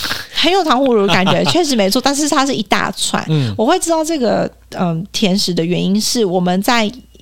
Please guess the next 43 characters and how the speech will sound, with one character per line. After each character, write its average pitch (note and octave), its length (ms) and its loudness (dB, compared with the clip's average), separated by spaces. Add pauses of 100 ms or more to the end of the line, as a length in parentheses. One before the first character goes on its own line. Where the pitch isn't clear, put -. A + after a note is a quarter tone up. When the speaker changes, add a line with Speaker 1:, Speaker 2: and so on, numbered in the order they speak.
Speaker 1:
亚 F#3 100 2
马 F#3+ 140 2
尼 F3+ 140 0
亚 F#3 160 0
有 E3 180 -2
一 - 160 -6
起 F3 320 -4
有 E3 200 -2
坐 G3+ 360 -2
车， G3+ 420 -2 (260)
然 F#3+ 120 -6
后 F#3+ 140 0
跟 G#3 480 -2
里 E3+ 120 -2
面 G#3 180 0
的 E3+ 240 -2 (160)
亚 - 140 -4
马 F3+ 120 0
尼 F3+ 80 0
亚 F3+ 80 0
女 E3+ 180 0
生， F3 140 0
她 - 120 -4
妈 G#3 140 0
妈 G3 160 0
就 G3+ 120 -4
做 F3+ 280 -2
这 F#3+ 120 -4
个 - 280 -6
给 D3+ 100 -4
他 D#3 140 -2
们 G3 80 -2
当 E3+ 200 -2
点 - 280 -6
心， - 340 -2 (200)
然 - 100 -2
后 - 20 0
就 G3+ 120 0
分 F3+ 200 -4
给 F3+ 80 0
我 E3 120 -2
们 - 200 -8
吃， - 300 -4